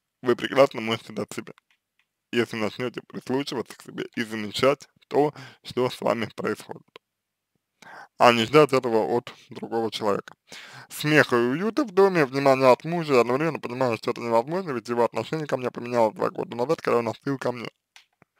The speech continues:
А что произошло? Почему он остыл?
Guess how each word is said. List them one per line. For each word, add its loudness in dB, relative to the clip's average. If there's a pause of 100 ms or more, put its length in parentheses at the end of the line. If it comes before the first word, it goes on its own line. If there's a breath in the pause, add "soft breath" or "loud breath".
(460 loud breath)
А -6
что -8
произошло? -10 (520)
Почему -12
он -8
остыл? -12